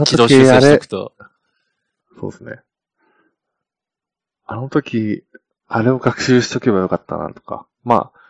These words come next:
Speaker 1: 技術的なところだけじゃなくて、まあ、ああいうこと経験しときたかったな、みたいな。今思うことがあれば、ちょっ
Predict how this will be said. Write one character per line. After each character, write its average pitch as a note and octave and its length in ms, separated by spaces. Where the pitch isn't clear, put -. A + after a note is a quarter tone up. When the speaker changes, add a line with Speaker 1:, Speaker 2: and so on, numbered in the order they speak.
Speaker 1:
技 C#3+ 200
術 B2 680
的 B2 240
な B2 140
と - 520
こ B2+ 80
ろ A#2+ 80
だ G2+ 120
け G#2+ 100
じ G2+ 60
ゃ F2 60
な F#2 120
く - 100
て、 F2 280
ま A2+ 160
あ、 A2+ 100
あ - 40
あ B2+ 60
い B2+ 40
う B2+ 60
こ - 100
と A2 100
経 A2 220
験 G#2 440
し - 140
と B2 100
き - 100
た A#2 100
か G#2 80
っ - 140
た F#2+ 100
な、 G2 160
み F#2 120
た D#2 120
い - 20
な。 - 280
今 B2+ 240
思 A2 320
う G2 40
こ - 140
と G2+ 120
が G#2+ 100
あ G#2+ 40
れ G2+ 100
ば、 E2+ 220
ち - 40
ょ - 40
っ - 40